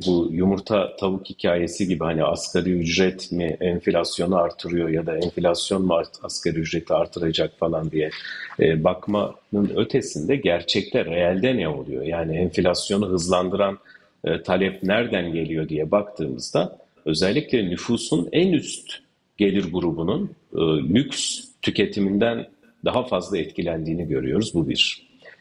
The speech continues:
İkincisi, özellikle şirket karlarına yansıyan kısımlar var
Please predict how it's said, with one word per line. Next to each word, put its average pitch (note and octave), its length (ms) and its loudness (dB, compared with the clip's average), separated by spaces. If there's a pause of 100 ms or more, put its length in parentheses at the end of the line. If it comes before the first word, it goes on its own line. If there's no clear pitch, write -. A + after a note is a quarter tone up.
(100)
İkincisi, B2 840 2
özellikle A#2 800 0
şirket - 520 -2
karlarına G2 760 0
yansıyan G2 580 0
kısımlar - 600 -4
var - 360 2